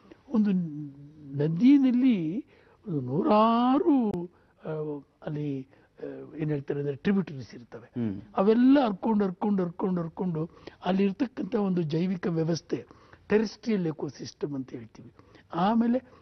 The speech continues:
Speaker 1: ರಿವರಿಯನ್ ಎಕೋಸಿಸ್ಟಮ್ ಅಂತ ಹೇಳ್ತೀವಿ,
Speaker 2: ಹ್ಮ್.
Speaker 1: ಆಮೇಲೆ ಮೆರೈನ್ ಎಕೋಸಿಸ್ಟಮ್ ಅಂತ ಹೇಳ್ತೀವಿ.
Speaker 2: ಹ್ಮ್.
Speaker 1: ಈ ಟೆರೆಸ್ಟ್ರಿಯಲ್ ಎಕೋಸಿಸ್ಟಮ್, ರಿವರಿಯನ್ ಎಕೋಸಿಸ್ಟಮ್, ಮೆರೈನ್ ಎಕೋಸಿಸ್ಟಮ್,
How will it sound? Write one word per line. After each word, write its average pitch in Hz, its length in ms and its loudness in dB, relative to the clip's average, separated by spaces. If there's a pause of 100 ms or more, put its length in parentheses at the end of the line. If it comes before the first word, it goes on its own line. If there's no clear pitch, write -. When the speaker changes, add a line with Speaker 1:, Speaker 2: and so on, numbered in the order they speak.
(140)
Speaker 1:
ರಿವರಿಯನ್ 196 420 4
ಎಕೋಸಿಸ್ಟಮ್ 151 680 -8
ಅಂತ 127 180 -10
ಹೇಳ್ತೀವಿ, 120 420 -16
Speaker 2:
ಹ್ಮ್. 107 420 -6
Speaker 1:
ಆಮೇಲೆ 214 560 2
ಮೆರೈನ್ 165 340 2
ಎಕೋಸಿಸ್ಟಮ್ 135 680 -8
ಅಂತ 120 200 -10
ಹೇಳ್ತೀವಿ. 113 560 -14
Speaker 2:
ಹ್ಮ್. 104 280 -4 (520)
Speaker 1:
ಈ 208 240 0 (380)
ಟೆರೆಸ್ಟ್ರಿಯಲ್ 240 540 2
ಎಕೋಸಿಸ್ಟಮ್, 240 720 -2
ರಿವರಿಯನ್ 196 380 2
ಎಕೋಸಿಸ್ಟಮ್, 214 720 -4
ಮೆರೈನ್ 175 260 -2
ಎಕೋಸಿಸ್ಟಮ್, - 640 -12